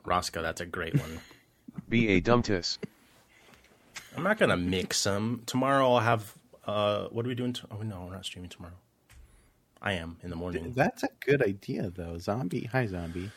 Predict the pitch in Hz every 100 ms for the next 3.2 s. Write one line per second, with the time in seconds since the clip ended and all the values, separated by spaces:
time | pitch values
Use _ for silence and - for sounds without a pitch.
0 | - - _ - 113 135 175 - 165 147
1 | - 113 117 117 123 - - - - -
2 | 127 95 82 - 69 - - - - -
3 | - 120